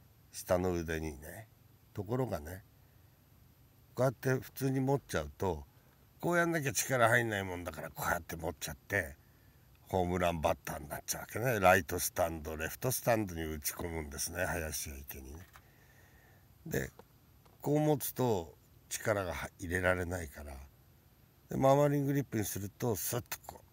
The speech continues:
う、うっと力入る。もうそこでスタートラインでね、違っちゃってんのね。だからアマリングリップの人が賞金争いするわけ。で、違う人は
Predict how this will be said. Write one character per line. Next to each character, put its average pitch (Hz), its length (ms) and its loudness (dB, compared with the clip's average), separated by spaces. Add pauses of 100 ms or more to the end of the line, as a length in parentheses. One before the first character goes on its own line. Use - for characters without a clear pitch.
う、 95 100 -6
う 107 40 -6
っ - 40 -10 (100)
と - 80 -14
力 82 320 -4
入 71 200 -6
る。 - 80 -20 (1500)
も 117 80 2
う - 20 0
そ 127 160 2
こ 160 140 2
で 165 160 6
ス - 120 4
タ 160 160 12
ー - 20 6
ト 208 120 2
ラ 240 140 4
イ 226 60 2
ン 190 40 0
で 95 120 2
ね、 80 300 2 (140)
違 101 120 4
っ 107 80 6
ち - 100 -2
ゃ 123 40 6
っ - 40 0
て 131 160 0
ん 113 60 -2
の 80 80 -8
ね。 87 200 -10 (160)
だ 170 140 0
か 190 100 0
ら 127 120 12
ア - 20 8
マ 107 140 8
リ 107 120 4
ン 101 60 0
グ 107 80 0
リ 110 80 -2
ッ 98 40 -10
プ - 120 -10
の 87 80 2
人 87 240 -2
が 87 260 6 (1300)
賞 95 320 2
金 - 160 2
争 87 340 2
い 71 40 -6
す - 160 -2
る 71 140 -12
わ - 140 -10
け。 - 140 -12 (1040)
で、 139 80 2
違 117 340 8
う - 20 10
人 139 280 2
は 92 260 2